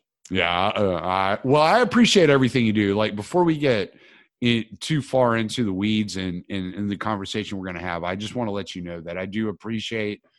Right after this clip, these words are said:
you being willing to speak out on your personal, um, struggles and the things that you've had to deal with, 'cause it's not easy for everybody to do that.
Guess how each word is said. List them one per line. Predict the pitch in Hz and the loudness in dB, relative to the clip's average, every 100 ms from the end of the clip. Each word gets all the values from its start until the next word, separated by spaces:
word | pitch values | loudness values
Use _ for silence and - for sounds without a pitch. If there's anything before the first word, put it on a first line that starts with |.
| _ _ - | _ _ -6
you | 120 117 | -2 0
being | 120 104 92 | 0 -2 -2
willing | 95 104 95 90 85 - | -2 -2 -2 -6 -10 -6
to | 101 87 | -6 -6
speak | - - 104 92 - | -8 -10 -8 -8 -6
out | 87 85 80 _ _ _ _ - | -6 -6 -8 _ _ _ _ -4
on | 104 101 92 | -2 0 -2
your | 90 110 117 | -2 -2 -2
personal, | - 139 123 - 123 113 107 101 - - - _ 101 | 0 0 0 -4 -4 -2 -4 -6 -10 -20 -20 _ -6
um, | 98 87 78 - _ _ _ _ - | -4 -4 -8 -16 _ _ _ _ -10
struggles | - - 139 120 117 110 107 - _ _ - | -6 0 2 2 0 -2 -6 -12 _ _ -4
and | 110 95 | -2 -2
the | 92 | -4
things | - 110 92 | -4 -4 -4
that | 90 - | -8 -8
you've | 101 80 | -8 -6
had | 82 | -8
to | 78 | -8
deal | 76 80 | -8 -8
with, | 78 73 - | -8 -10 -6
'cause | 107 92 80 - | -4 -4 -8 -6
it's | 110 104 | -6 -4
not | 131 117 | -2 0
easy | 104 107 92 | -2 -4 -6
for | 85 80 | -8 -10
everybody | 76 73 69 76 76 | -10 -12 -12 -10 -12
to | 71 | -14
do | 71 - | -16 -16
that. | 64 64 | -16 -20